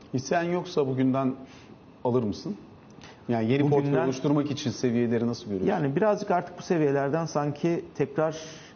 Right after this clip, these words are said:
Speaker 2: alınır gibi duruyor. Yani hani bu gelişmelerden dolayı bunu söylüyorum.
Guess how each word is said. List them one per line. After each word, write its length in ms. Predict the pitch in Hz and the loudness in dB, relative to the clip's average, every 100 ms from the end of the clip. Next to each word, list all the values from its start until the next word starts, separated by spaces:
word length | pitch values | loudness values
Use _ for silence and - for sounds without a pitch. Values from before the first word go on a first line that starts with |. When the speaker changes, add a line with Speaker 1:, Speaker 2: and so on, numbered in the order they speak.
| - - | -20 -2
Speaker 2:
alınır 340 | 131 135 127 101 | 0 2 2 2
gibi 200 | 131 127 | 2 2
duruyor. 260 | 113 82 104 - | 2 2 -2 -4
Yani 220 | 104 98 | -2 0
hani 200 | 107 107 107 | 0 0 0
bu 60 | 110 | 2
gelişmelerden 800 | 110 107 120 117 117 117 120 110 | 0 0 0 0 2 0 2 2
dolayı 280 | 95 92 | 2 0
bunu 120 | 92 90 | -2 -4
söylüyorum. 560 | - 95 90 95 127 | -2 -2 0 -2 -4